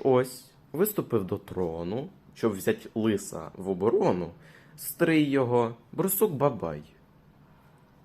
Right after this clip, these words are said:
Добре то старі казали: «Жди від ворога похвали». Що тут наплели, гай-гай.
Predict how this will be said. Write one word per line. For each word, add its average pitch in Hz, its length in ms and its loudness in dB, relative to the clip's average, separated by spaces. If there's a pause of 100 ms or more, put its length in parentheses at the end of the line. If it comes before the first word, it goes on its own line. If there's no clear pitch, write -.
(500)
Добре 107 580 4
то 104 260 0
старі 95 520 -6
казали: 87 720 -6 (760)
«Жди 123 520 4 (160)
від 104 180 0
ворога 98 420 4
похвали». 87 680 -2 (760)
Що - 380 0
тут - 400 -4
наплели, 117 920 4
гай-гай. 95 1080 0